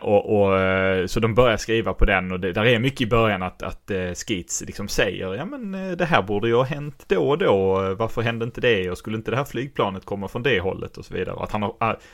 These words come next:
Skeets då, som ska ha all historisk information i sig, har fel. Eh, och sen ändrar de sig och tyckte det var tråkigt, och då satt de där,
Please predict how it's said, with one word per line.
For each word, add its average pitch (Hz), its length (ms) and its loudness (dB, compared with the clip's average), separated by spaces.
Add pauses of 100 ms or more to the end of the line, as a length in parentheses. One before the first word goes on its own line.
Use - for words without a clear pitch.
(180)
Skeets 117 260 -4
då, 117 120 2
som 104 160 -6
ska - 140 -2
ha 107 280 0
all 113 160 4
historisk 98 560 -6
information 98 680 -6
i 110 180 -4
sig, - 380 -6 (300)
har 95 180 -2
fel. 85 500 0 (800)
Eh, 90 600 2
och 107 80 0
sen 135 120 2
ändrar 175 280 2
de 139 100 0
sig 135 160 0
och 131 60 -2
tyckte 131 180 -6
det 127 80 2
var 101 100 -2
tråkigt, 139 640 2 (100)
och 120 140 4
då 123 140 6
satt 165 220 0
de 147 100 -6
där, 143 200 4